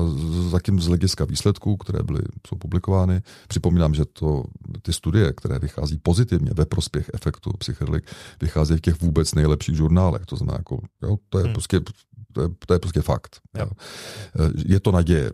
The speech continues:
Speaker 1: je to obrovská naděje prostě pro spoustu nemocných lidí, že budou vyléčený a že budou vyléčený rychle, jo. Eh, takže,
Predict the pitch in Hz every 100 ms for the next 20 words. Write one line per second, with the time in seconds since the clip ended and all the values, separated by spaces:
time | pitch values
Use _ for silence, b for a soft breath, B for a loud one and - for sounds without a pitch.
0 | - - - 87 90 80 92 85 80 73
1 | 67 71 - 80 80 67 - 71 - 71
2 | 69 - - - 78 78 73 - - -
3 | 71 71 67 64 69 - 65 65 60 67
4 | 65 64 69 71 69 85 - - - _
5 | - - - B B B B B B -
6 | 69 71 67 65 - - 80 76 80